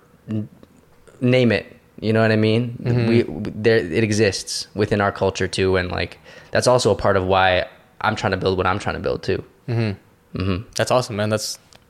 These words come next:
Speaker 2: probably why we're linking up today, man. You know?
Speaker 1: Yeah, it's
Speaker 2: It all makes
Speaker 1: blessed.
Speaker 2: sense. Like, it, it's kinda crazy 'cause we had opportunities to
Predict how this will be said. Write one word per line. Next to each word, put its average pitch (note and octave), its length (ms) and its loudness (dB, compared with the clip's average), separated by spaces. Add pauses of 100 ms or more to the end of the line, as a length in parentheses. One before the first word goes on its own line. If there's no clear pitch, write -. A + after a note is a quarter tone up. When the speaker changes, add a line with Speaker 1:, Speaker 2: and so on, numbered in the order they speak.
Speaker 2:
probably C3+ 200 4
why C#3+ 180 6
we're D#3 380 4 (260)
linking E3 240 2
up F#3 120 2
today, B2 240 4
man. C3+ 320 0
You C#3 80 0
know? E3 220 2 (200)
Speaker 1:
Yeah, G#2 240 2
it's - 80 0
Speaker 2:
It C#3 60 6
all D#3 120 6
makes E3+ 220 4
Speaker 1:
blessed. C#3 240 4 (160)
Speaker 2:
sense. - 80 -8
Like, A#2 360 2
it, A2 140 2 (140)
it's C#3 200 -2
kinda B2+ 280 2 (200)
crazy C3 240 4
'cause B2 180 0
we C#3 120 2
had F#3 120 6
opportunities A#2+ 560 2
to A2 480 2